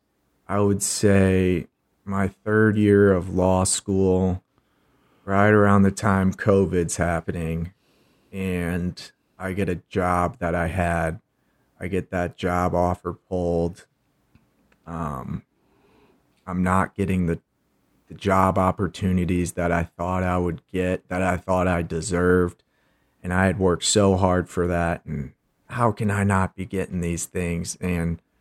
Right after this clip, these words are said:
once again, I feel lost. I feel like I'm a failure. And that's when I would say I would, I started drinking again. And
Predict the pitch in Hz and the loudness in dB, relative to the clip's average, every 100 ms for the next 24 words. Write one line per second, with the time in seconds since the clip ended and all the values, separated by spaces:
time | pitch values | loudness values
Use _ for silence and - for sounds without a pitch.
0 | _ _ _ _ _ _ 95 101 98 98 | _ _ _ _ _ _ -2 -2 0 0
1 | 104 95 90 92 92 90 87 85 71 - | 2 2 0 0 -2 -2 0 0 -2 -6
2 | - 85 85 87 87 82 85 82 85 82 | -8 -8 -6 -6 -2 -2 -2 -2 -2 -2
3 | - 87 85 82 - - - _ _ _ | -6 -6 -6 -6 -6 -8 -12 _ _ _
4 | _ 95 92 87 92 110 - 143 117 104 | _ -8 -4 -2 0 0 0 0 2 2
5 | 98 92 87 87 87 _ _ - - 117 | 2 0 2 0 -2 _ _ -16 -6 0
6 | 110 95 98 110 107 90 78 90 85 85 | 0 0 2 2 2 -2 -2 -4 -2 -2
7 | 80 - _ _ _ _ _ _ _ _ | -6 -10 _ _ _ _ _ _ _ _
8 | _ 98 92 | _ -4 -4